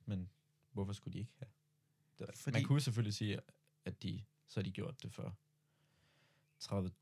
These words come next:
Speaker 1: tusind år siden, eller?
Speaker 2: Jamen, altså, der, der er jo også, øhm, der er jo også, øh,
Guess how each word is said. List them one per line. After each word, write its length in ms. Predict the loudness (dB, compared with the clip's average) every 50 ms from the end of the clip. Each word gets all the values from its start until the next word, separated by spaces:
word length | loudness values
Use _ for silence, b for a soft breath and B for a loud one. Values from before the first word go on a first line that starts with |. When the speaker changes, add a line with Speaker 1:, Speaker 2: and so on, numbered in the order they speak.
| -18 -10
Speaker 1:
tusind 300 | -8 -6 -4 -2 -2 -2
år 100 | -2 -2
siden, 320 | -4 -4 -4 -4 -4 -4 -4 -6
eller? 220 | -8 -6 -6 -2 2
Speaker 2:
Jamen, 280 | 4 6 6 6 6 6
altså, 240 | 6 6 6 4
der, 180 | 4 4 4 4
der 140 | 4 4 4
er 40 | 4
jo 100 | 4 4
også, 300 | 4 4 2 2 2 2
øhm, 460 | 4 4 4 4 4 4 2 0 -2 -4 _ _ b b b b b b b b b b b b b _ -2 0
der 60 | 2
er 40 | 4
jo 60 | 6
også, 240 | 6 4 4 4 2
øh, 200 | 2 2 0